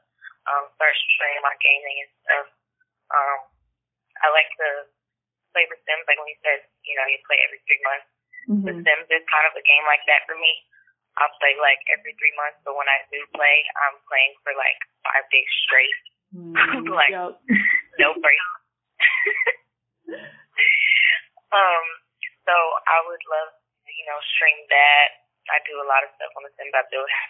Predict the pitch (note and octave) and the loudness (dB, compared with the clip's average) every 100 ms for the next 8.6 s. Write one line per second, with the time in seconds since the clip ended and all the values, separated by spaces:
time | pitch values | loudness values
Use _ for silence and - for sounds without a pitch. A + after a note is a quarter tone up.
0 | - B2+ C3+ C3+ _ C3+ - C3+ C3 C3 | -8 -6 -8 -10 _ -12 -10 -12 -2 2
1 | C3+ - - - - - _ _ - - | 2 0 -16 -20 -20 -20 _ _ -20 -12
2 | C#3+ - _ _ _ - - _ _ _ | -12 -12 _ _ _ -16 -16 _ _ _
3 | _ _ _ _ F#3+ A3 A3+ D#3+ - F#3 | _ _ _ _ -4 0 0 0 -2 -4
4 | F3+ - E3+ _ _ _ _ _ _ _ | -6 -6 -14 _ _ _ _ _ _ _
5 | _ _ _ _ _ G#3 B3+ C4 G3 E3+ | _ _ _ _ _ -8 -8 -6 -10 -12
6 | F3 _ _ G3+ G#3 A3 G#3+ - G3 G#3 | -20 _ _ -8 -6 -6 -8 -6 -4 -2
7 | G#3 F3+ G3+ G3 F#3+ G3+ G#3 G3+ - E3+ | -2 -4 -2 -6 -4 -8 -8 -8 -6 -6
8 | E3+ - F3 D#3+ D#3+ | -6 -12 -14 -12 -12